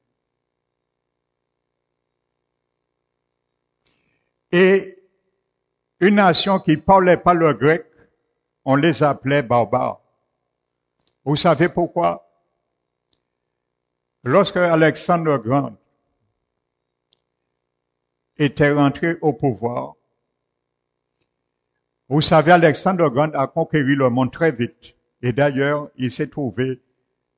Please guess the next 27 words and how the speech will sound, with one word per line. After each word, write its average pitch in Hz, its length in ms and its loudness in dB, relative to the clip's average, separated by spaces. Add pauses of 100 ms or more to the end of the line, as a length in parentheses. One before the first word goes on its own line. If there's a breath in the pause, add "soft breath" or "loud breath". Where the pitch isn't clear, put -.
(420)
en 123 100 -2
dépression 139 600 -2
à - 20 -2
un 120 40 -2
moment 113 280 -2
donné, 117 300 -6
il 143 100 -6
pouvait 127 300 -4
plus 139 180 -8
conquérir 123 580 -6
quoi 131 100 -14
que - 60 -20
ce 117 160 -10
soit, 117 380 -12 (240)
et 123 100 -2
il 120 100 -2
est 139 80 2
mort 135 340 -2
alcoolique. 123 540 -8 (2250)
Mais 139 120 4
vous 175 100 2
savez, 185 600 2 (120)
il 151 180 2
a 175 100 6
fait, 170 480 -2 (1300)
et 156 160 4
Dieu 180 400 0